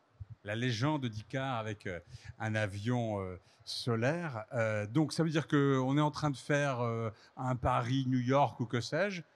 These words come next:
Euh, et puis on peut voir à un moment donné, euh, vous, euh, qui êtes en train de, euh,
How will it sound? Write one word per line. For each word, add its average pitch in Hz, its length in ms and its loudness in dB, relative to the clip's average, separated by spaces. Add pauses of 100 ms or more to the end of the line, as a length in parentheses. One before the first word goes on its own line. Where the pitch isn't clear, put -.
(280)
Euh, 113 420 -4
et 127 120 0
puis - 100 -4
on 147 100 6
peut 131 140 2
voir 143 240 2
à 143 40 2
un - 20 2
moment 139 160 0
donné, 135 240 2
euh, 135 420 2
vous, 170 440 0
euh, 143 100 0
qui 135 140 -4
êtes 123 100 -2
en 131 80 4
train 151 240 -4
de, 139 100 -6
euh, 113 240 -4